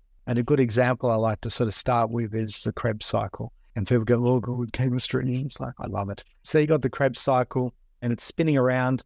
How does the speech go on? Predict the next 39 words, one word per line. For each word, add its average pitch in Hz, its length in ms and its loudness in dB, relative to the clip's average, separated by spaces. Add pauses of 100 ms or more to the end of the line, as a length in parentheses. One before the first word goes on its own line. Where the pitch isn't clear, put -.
pretend 110 300 -4
it's 101 160 -8
a - 60 -10
cycle, 101 420 -4
like 104 220 -4
a 107 60 -8 (100)
turbine 135 540 2
on 131 120 2
a 127 60 -2
plane, 117 360 -2
it's 120 180 -4
the 120 120 0
engine. 113 420 0 (280)
And 117 120 0
I - 20 2
always 127 240 2
say 123 180 2
to 120 60 0
people, 120 600 -2 (100)
when 117 160 -2
you're 107 80 0
flying 123 640 0 (240)
and 120 140 -2
it's - 120 -6
all 127 120 2
going 120 300 0
well, 127 240 2
the 123 60 -2
plane's 117 340 -4
going 113 260 -2
well, 135 360 0 (220)
and 104 120 -4
sorry 110 300 2
for - 140 -4
those 107 300 0
who 110 160 -2
may 107 200 -2
be 110 140 0
flying, 117 440 0